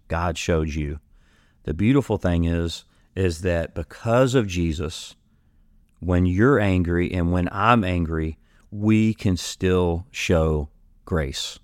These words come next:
Grace. We need more grace in this world. That's exactly what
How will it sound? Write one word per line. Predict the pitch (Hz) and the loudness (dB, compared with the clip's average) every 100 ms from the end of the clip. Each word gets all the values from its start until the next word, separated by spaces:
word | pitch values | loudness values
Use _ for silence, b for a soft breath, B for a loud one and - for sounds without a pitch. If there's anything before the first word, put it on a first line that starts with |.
| _ _ _ - _ _ | _ _ _ -20 _ _
Grace. | - 80 71 - - _ | -6 -4 -4 -10 -18 _
We | 101 | 2
need | 127 120 | 4 6
more | 104 | 4
grace | 90 78 87 90 - | 0 -2 -2 -2 -4
in | 85 | -4
this | 82 - | -4 -6
world. | 92 90 82 b b - | -4 -4 -6 b b -2
That's | 107 | 0
exactly | 117 85 95 95 107 104 | 2 0 4 4 4 0
what | 92 95 95 90 | 0 2 2 0